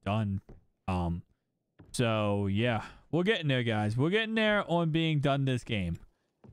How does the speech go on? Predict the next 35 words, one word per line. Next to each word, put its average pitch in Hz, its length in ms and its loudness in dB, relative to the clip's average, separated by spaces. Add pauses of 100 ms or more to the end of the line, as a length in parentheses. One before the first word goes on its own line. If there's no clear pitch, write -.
(240)
Uh, 113 460 2
now 117 320 2
this 143 360 0
is, 160 120 4
I 143 80 4
think 160 220 -2
that 139 200 0
this 139 220 0
is 175 140 2
technically 139 500 -2 (120)
the 110 120 -2
first 147 400 0
chapter, 143 400 2
which 123 320 0
is 107 140 0
the - 100 -4
shortest 139 460 -2
chapter. 135 580 0 (400)
The 120 80 -6
chapter 127 380 0
I 113 220 2
played, 110 540 -2
you 110 100 -2
know, 101 160 0
the 98 80 0
walkthrough, 117 800 0 (560)
uh, 107 140 2
with 120 480 0 (160)
the, 110 240 2
um, 95 340 0 (340)
demo 139 380 2
I 98 120 0
played 92 420 -4 (180)
was 113 160 0
this 113 320 -2